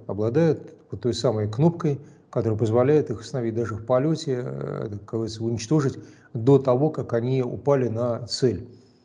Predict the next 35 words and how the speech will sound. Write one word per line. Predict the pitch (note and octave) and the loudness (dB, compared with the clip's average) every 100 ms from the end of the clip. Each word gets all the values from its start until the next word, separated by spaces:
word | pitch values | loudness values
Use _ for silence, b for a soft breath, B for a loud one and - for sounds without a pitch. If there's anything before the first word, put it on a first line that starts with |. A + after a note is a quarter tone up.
| b - | b -8
И, | A#2 G#2+ G#2 G2+ | -4 0 0 0
э, | G#2 - G#2+ G2+ | -4 -4 -2 -2
соответственно, | G2 G#2+ - - A#2 | -4 -6 -4 -4 -6
использовали | F2+ D3 B2 G#2+ | -2 0 2 0
свой, | G#2 A#2 A#2 - | -2 -4 -4 -6
свой | - B2+ A#2+ | 0 4 4
боевой | A#2 A2+ A2 | 4 2 0
блок, | C3 C3+ | 0 0
свою | - A#2 | 0 -2
бо-, | A2 A#2 | 0 0
боевую | A2 A2 B2 A#2+ A#2+ A#2+ | 0 4 4 6 4 2
часть. | - G2+ - B B B B | -2 -4 -6 B B B B
Мы | C3 E3+ | 2 4
говорим, | C#3+ D3 C3 | 6 4 2
по | C3 | -4
крайней | C#3 C3+ | -2 -2
мере, | C#3 | -2
что | A2+ A2+ | -2 -4
наш | A#2 B2 | -4 -2
блок | G#2+ B2 A#2+ | 0 0 0
«Авангард», | B2 A#2 A#2 E3 F3+ G2+ | -2 -2 0 0 0 -2
боевой | G2+ A#2 A2 | -2 -2 0
блок | A2 G#2+ A2 | 0 0 -2
«Авангард» | A2+ A#2 D#3+ - | -4 0 0 -2
сохраняет | - A#2+ A#2 A2 | -4 -4 -2 -4
управляемость | G#2 A#2+ A2+ D3+ C#3 G2+ - B B B | -2 0 2 2 0 -4 -12 B B B
на | B2 A#2+ A2 - | 0 2 0 -4
всех, | - - C3+ - - - | -6 0 2 0 -8 -10
а, | - A2 G#2 | -4 0 0
отрезках | A#2+ B2 B2 - G#2+ | -2 0 -2 -2 -2
полёта, | C3+ D3 F3+ D3+ G#2+ | 2 4 2 0 -2
во-, | A#2 A2 | 0 -2
на | G#2+ A2+ A2 | -2 -8 -6
всех | G#2+ A2+ - | -6 -8 0
фазах. | E3 D3 A2 | 0 2 -2